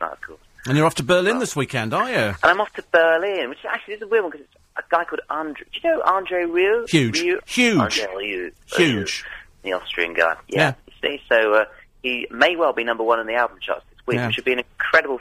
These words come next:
Speaker 1: feat for that sort of music.
Speaker 2: Yes, but the
Speaker 1: To
Speaker 2: trouble
Speaker 1: get
Speaker 2: is, every
Speaker 1: number
Speaker 2: so
Speaker 1: one.
Speaker 2: often, Austria throws somebody up, and I mean that in the nicest possible way, because, uh, there's so few of them in the country, they go, "Uh, wha-, what do we do this?" Uh, uh, Albert, waltzes,
Speaker 1: Yeah.
Speaker 2: waltzes, he do waltzes. Of
Speaker 1: Yeah,
Speaker 2: course, I've never
Speaker 1: yeah.
Speaker 2: heard of him before. He's probably only just been discovered within the last five minutes,
Speaker 1: He,
Speaker 2: I should imagine.
Speaker 1: he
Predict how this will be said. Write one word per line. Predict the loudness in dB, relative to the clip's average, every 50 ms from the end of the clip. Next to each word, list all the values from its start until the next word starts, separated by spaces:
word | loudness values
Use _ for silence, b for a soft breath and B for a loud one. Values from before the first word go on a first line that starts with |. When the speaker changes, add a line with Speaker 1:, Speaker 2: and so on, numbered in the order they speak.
| -2 -4
Speaker 1:
feat | -4 -4 -4 -10 -8
for | -8 -8 -6 0 2
that | 2 2 2 0 -6 -8 -2
sort | 0 0 0 0
of | -4
music. | -2 -2 -2 -2 -2 -4 -2 -2 -2 -2 -2 -4 -2
Speaker 2:
Yes, | 2 2 2 2 2
but | -2 -2
the | -2 0
Speaker 1:
To | 2
Speaker 2:
trouble | 2 4 2 2
Speaker 1:
get | 0
Speaker 2:
is, |
every | 0 0 0
Speaker 1:
number | 2
Speaker 2:
so | 2 4 4
Speaker 1:
one. | 4
Speaker 2:
often, | 2 0 -2 -4 0
Austria | 0 0 0 0 -4 -2 -4 -4
throws | -4 -4 -2 0 0 0 0 0
somebody | 0 0 0 0 0 0
up, | -2 -2 -2
and | -2
I | -2
mean | 0 0 0 0
that | -2 -2
in | -2
the | -2
nicest | -2 -2 -2 -2 -4 -4 -2
possible | -2 -2 0 0 -2 0 2
way, | 2 2 2 0 -2 -4 B B B B B B
because, | -4 2 2 4 4 4 2 0 0
uh, | 0
there's | 2 2 2
so | 2 2
few | 2 2 0 0
of | 0
them | 0 -2
in | -2
the | -2 -2
country, | 0 -2 -2 -2 -2 -4
they | -4 -2
go, | -2 -2 -2 -2
"Uh, | -4 -4
wha-, | -4 -4 -6 -6 -6
what | -6 -8 -8
do | -8
we | -10 -8 -4
do | -4 -4
this?" | -2 -2 -4 -6
Uh, | -6 -8 -8 -6 -4 -6
uh, | -6 -4 0
Albert, | 0 2 2 0 -2 -6
waltzes, | -6 0 4 4 4 4 2 -2 -4 -4 -8 -8 -4
Speaker 1:
Yeah. | -2
Speaker 2:
waltzes, | -2 -2 -2 -2 -4 -4
he | -4
do | -4 -2
waltzes. | -2 0 0 0 -2 -4 -10 -12 -10 -10 -12 -12 -12
Of | -14 -20 -20 -20 -20 -20 -20 -20 -20 -20 -20 -12 -4 2
Speaker 1:
Yeah, | 2
Speaker 2:
course, | 4 4 4
I've | 2 0
never | 0 0 2 2
Speaker 1:
yeah. | 2
Speaker 2:
heard | 2 2
of | 0 -2
him | -2 -2
before. | -2 0 2 4 4 4
He's | 4 2 2
probably | 2 2 4 4 2
only | 2
just | 2 0 0
been | 0 0
discovered | 0 2 0 2 2 2 0 0 -2
within | -4 -4 -2 -2
the | 0
last | 0 0 2 2 2
five | 2 2 2 2 0 -2
minutes, | -2 -2 -2 0 2 2 2
Speaker 1:
He, | 2
Speaker 2:
I | 0 -2
should | -4 -4 -4
imagine. | -4 -4 -2 0 0 2 2 0 -2
Speaker 1:
he | -4